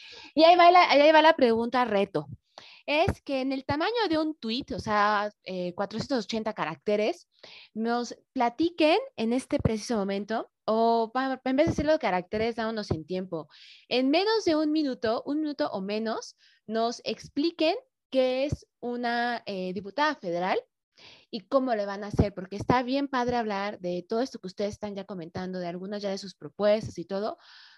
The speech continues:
pero creo que uno de los retos, y sobre todo como partido oposición, porque además, hay que decirlo así, M C se está posicionando como un partido, como la tercera opción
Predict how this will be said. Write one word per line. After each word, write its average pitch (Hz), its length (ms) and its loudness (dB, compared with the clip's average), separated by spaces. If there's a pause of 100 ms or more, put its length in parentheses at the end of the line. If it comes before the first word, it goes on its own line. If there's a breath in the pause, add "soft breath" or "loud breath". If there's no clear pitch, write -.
(120)
pero 233 220 0
creo 285 180 -6
que 370 80 -6
uno 359 180 -2
de 285 60 -4
los 185 260 -6
retos, 233 480 -4
y 277 80 -12
sobre 185 240 -10
todo 247 300 -10
como 180 260 -10
partido 196 440 -8
oposición, 185 720 -10
porque - 220 -6
además, 175 380 -4 (380 loud breath)
hay 208 100 -4
que 320 120 0
decirlo 214 300 -2
así, 254 360 -2
M 233 200 -4
C 254 240 -2
se 254 80 -10
está 220 220 -8
posicionando 196 680 -8
como 180 180 -8
un 196 100 -10
partido, 196 420 -8
como 175 240 -12
la 170 100 -8
tercera 240 480 -10
opción - 480 -14